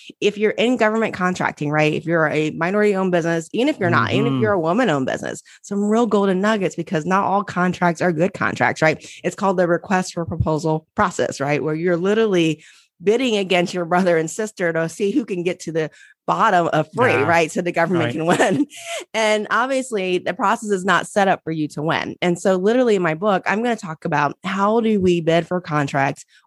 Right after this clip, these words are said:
Speaker 1: what contracts are good contracts, and when do you walk away in this book? So definitely go in juicy nuggets, whether you're a minority or not,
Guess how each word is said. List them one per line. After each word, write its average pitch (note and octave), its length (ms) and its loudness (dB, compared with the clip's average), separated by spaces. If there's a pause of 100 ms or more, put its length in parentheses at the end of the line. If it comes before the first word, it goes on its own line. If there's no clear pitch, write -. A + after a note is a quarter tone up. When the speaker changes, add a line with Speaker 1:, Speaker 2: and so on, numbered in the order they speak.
Speaker 1:
what G3 180 0
contracts F3+ 460 0
are D#3 100 0
good E3 220 0
contracts, D3 600 -4 (380)
and D#3 420 2
when F3+ 280 2
do A#3 80 2
you A#3 100 4
walk D#3 280 2
away C#3 260 2
in B2+ 100 -2
this B2+ 140 -6
book? - 240 -6
So F3 100 -2
definitely G3 480 -2
go F3+ 240 0
in F3 220 2
juicy E3+ 320 0
nuggets, D3 440 0
whether C#3+ 180 -8
you're D3+ 160 -4
a E3 40 -2
minority D3+ 480 0
or C#3+ 60 2
not, D3 320 2